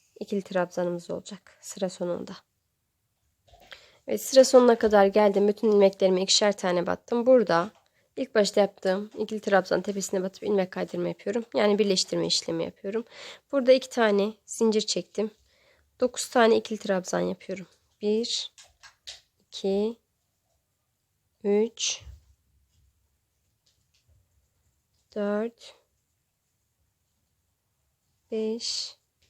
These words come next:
altı, yedi, sekiz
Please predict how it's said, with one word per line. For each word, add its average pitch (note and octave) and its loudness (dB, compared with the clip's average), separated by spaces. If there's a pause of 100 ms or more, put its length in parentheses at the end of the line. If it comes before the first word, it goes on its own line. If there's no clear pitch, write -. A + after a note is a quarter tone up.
(1160)
altı, A3 -6 (1160)
yedi, G#3+ -6 (1000)
sekiz - -6